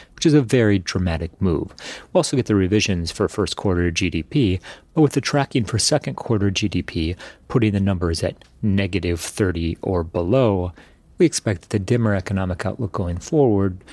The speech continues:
will overshadow the weak start to the year. Let us not forget, it will be a holiday-shortened week with Monday closed for Memorial Day. There will also be three auctions of note.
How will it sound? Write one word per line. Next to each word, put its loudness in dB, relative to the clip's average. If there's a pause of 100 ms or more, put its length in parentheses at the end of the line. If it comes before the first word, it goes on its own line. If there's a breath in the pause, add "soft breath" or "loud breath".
(180 loud breath)
will 2
overshadow 0 (220)
the 2
weak -2
start -6
to -6
the -2
year. 0 (400)
Let 2
us -6
not -2
forget, -2
it -4
will 2
be 0
a 0
holiday-shortened -2
week 0 (560 loud breath)
with 0 (160)
Monday 2
closed 0
for -4
Memorial 0
Day. -2 (640 loud breath)
There 0
will 2 (100)
also 2
be -2
three 0 (240)
auctions 0
of -2
note. 0